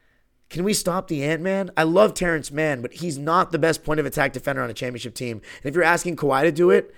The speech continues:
which he didn't do tonight, because I didn't even notice Kawhi on the ball at all defensive, defensively tonight, but that's because they're smart and they're not gonna go at him. Teams don't go at him. It's tough.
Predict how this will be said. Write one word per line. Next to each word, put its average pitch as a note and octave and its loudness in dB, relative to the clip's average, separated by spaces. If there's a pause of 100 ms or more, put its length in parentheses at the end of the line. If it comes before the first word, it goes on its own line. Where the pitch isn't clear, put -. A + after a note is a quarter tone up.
which D3 -4
he C3+ -8
didn't C#3+ -2
do F#3+ 2
tonight, G3+ 2
because D#3 2 (260)
I B3+ 6
didn't F4 4
even A#3 2
notice A3+ 6
Kawhi F3+ 6
on E3+ 2
the D#3+ 0
ball D3+ 6
at C3+ 6
all C#3+ 6
defensive, B2 -2
defensively B2 -2
tonight, G#2+ -8 (240)
but - -10
that's D3 -2
because C3+ -4
they're C3+ -2
smart C#3 -2
and A#2+ -6
they're A#2+ -10
not A#2+ -6
gonna A#2 -10
go A#2+ -2
at G#2 -4
him. G2 -12 (200)
Teams D3 -4
don't B2+ -4
go C#3+ 6
at A#2 2
him. F#2 -10 (2500)
It's A#2+ -14
tough. - -4